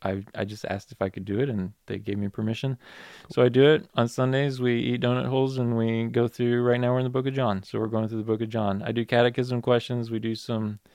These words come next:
um, other who am I type of games and things, and, and we take an hour and fifteen minutes on Sunday mornings and just work our way through the Bible. And the kids love it, and I love it, and I just enjoy it. It's 'cause,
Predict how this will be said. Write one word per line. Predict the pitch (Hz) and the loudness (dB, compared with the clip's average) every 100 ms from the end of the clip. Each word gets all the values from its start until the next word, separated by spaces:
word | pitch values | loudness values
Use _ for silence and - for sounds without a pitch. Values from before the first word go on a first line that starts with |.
| _ - - - _ _ - | _ -20 -20 -20 _ _ -6
um, | 104 110 107 104 104 - - | -2 0 0 0 -4 -10 -4
other | 110 110 113 110 190 - - | 0 2 2 0 -4 -10 -2
who | 117 | 0
am | 117 117 | 2 2
I | 117 117 | 0 0
type | 113 113 113 | 0 -2 0
of | 117 113 110 - - _ 131 127 139 | -2 -2 -6 -20 -20 _ -20 -14 -4
games | 110 110 113 117 | 0 2 2 0
and | 117 110 | -2 -2
things, | 117 117 113 110 | 0 0 -2 -2
and, | 104 104 | -2 -4
and | - 107 | -6 -6
we | 104 | -4
take | 101 107 107 | -4 -4 -2
an | 107 | 0
hour | 107 | 0
and | 107 | 0
fifteen | 107 - 107 | -4 -4 -2
minutes | 104 104 98 | 0 -2 -2
on | 104 | -4
Sunday | 101 104 98 | -4 -4 -2
mornings | 98 98 98 98 | -2 -2 -4 -4
and | 101 95 | -6 -6
just | 98 - - | -8 -10 -10
work | 101 - - | -10 -8 -8
our | 101 | -6
way | 98 | -6
through | 98 101 | -6 -6
the | |
Bible. | 95 95 98 95 | -4 -4 -4 -4
And | 101 | -2
the | |
kids | 101 151 151 | 2 2 4
love | 147 | 4
it, | 151 | 4
and | 127 107 | 2 2
I | 127 | 4
love | 135 131 | 4 4
it, | 135 135 - | 2 0 -2
and | 101 104 - - - - _ | -4 -4 -8 -20 -20 -20 _
I | 120 | -4
just | 123 120 | -4 -2
enjoy | 120 113 117 | -2 2 2
it. | 107 | 2
It's | 143 | 0
'cause, | - 139 | 2 2